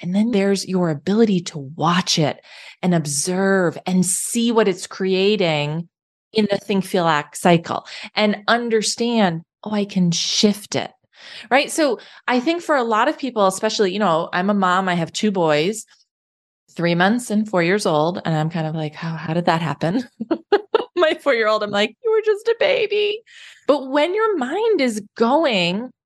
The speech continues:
a mile a minute and you notice that you're having this desire,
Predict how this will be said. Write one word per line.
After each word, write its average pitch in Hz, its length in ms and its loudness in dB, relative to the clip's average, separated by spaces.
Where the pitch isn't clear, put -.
a 214 100 4
mile 175 480 2
a 175 40 4
minute 160 480 -2
and 302 480 0
you 262 220 2
notice - 800 -2
that - 140 0
you're 214 100 6
having 175 580 0
this 156 280 -4
desire, 185 760 0